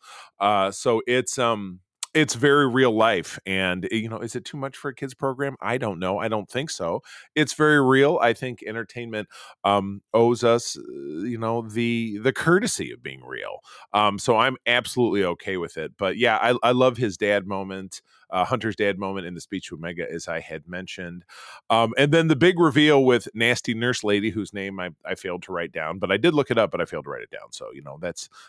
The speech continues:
that's the quality of entertainment I'm <laughs> bringing to all of you on our Patreon here. Um, but to find out,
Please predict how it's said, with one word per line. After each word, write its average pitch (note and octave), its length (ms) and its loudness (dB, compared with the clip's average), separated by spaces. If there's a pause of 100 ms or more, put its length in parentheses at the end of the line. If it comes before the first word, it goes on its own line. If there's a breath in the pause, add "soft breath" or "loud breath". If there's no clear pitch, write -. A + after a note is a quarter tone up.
that's G#2+ 200 0
the - 60 -8
quality F2+ 360 0
of D#2 80 -8
entertainment D#2+ 460 -10
I'm E2 100 -8
<laughs> - 0 -
bringing A2+ 300 -6
to - 120 -12 (120)
all E3 180 0
of F#3+ 100 2 (120)
you C#3+ 240 -2
on D3 160 2
our C3+ 120 2
Patreon A#2 640 0
here. G#2+ 280 -2 (440 loud breath)
Um, D#3+ 380 4
but F#3 160 2
to F3+ 100 2
find D#3+ 320 2
out, C#3 420 4